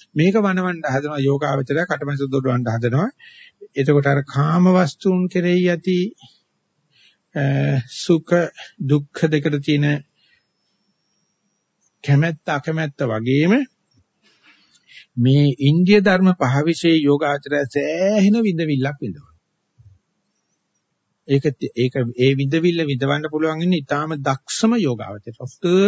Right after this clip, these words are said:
පිං ඇති යෝගාචරය. හොඳටම ශරීර ජීවිත පූජාවෙන් භාවනා කරන යෝගාචරය. නමුත් කිසිම අනුකම්පාවක් නම් මායාවේ නැහැ. අර අල්ලපු කාමයට බැඳිලා සැප හොයාගෙන ගිය සාමිෂ සුඛයේ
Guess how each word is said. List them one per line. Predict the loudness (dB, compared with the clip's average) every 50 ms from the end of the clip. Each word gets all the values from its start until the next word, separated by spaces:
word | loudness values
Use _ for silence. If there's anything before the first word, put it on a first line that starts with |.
| 4 4 4
පිං | 2 0 0 0
ඇති | 0 -2 -2 -2
යෝගාචරය. | -4 -4 -4 -4 -8 -12 -12 -14 -16 _ -8
හොඳටම | -6 -4 -4 -2 -2 0 0 2 2 4 4 4 4 4 4 4 2 2 0 -4 -10 _ _ -20 _ _ _ _ _ _
ශරීර | -8 -6 -4 -2 -2 -2 -2
ජීවිත | -2 -2 0 0 0 0 -2
පූජාවෙන් | -4 -4 -4 -2 -2 -4 -4 -4 -6
භාවනා | -6 -6 -6 -6 -6 -8 -8
කරන | -10 -10 -10 -6
යෝගාචරය. | -6 -6 -4 -4 -6 -10 -12 -12 -12 -12 -10
නමුත් | -8 -6 -4 -4 -6 -6
කිසිම | -6 -6 -8 -6 -6 -8 -8
අනුකම්පාවක් | -6 -6 -6 -6 -4 -2 -2 -2 -2 -2 -4 -4 -2 -2 -4 -4 -4
නම් | -4 -2 -2 -2
මායාවේ | -2 -4 -4 -6 -6 -6 -6 -8 -8 -10
නැහැ. | -12 -12 _ _ _ _ _ _ _ _ _ _ _ _ _ _ _ _ _ _ -20 -20 -20 -20 -20 _
අර | -8 -4 -2 0 0 0
අල්ලපු | 0 0 0 0 2 2 2 0 0 -2 -2 -2 -4 -10 _ _ _ _ _ _ _ _ _ _ _ _ _ _ _ _ _ _ _ _ _ _ _ _
කාමයට | -4 0 2 2 2 2 0 -2 -2 -2
බැඳිලා | -2 -2 -2 -2 -2 -2 -2 -2 -2 -4 -4 -6 -8 -10 -10 _ _ _ _ _ _ _
සැප | -14 -8 -6 -6 -4 -2
හොයාගෙන | -2 0 0 0 0 -2 -2 -2 -2 -2 -2
ගිය | -2 -2 0 0 2 0 0 -2 -6 -10 _ _ _ _ _ _ _ _ _ _ _ _ _
සාමිෂ | -8 -4 -2 0 0 0 0 0 -2 -2
සුඛයේ | -2 -2 -4 -2 -2 -2 0 0 2 2 2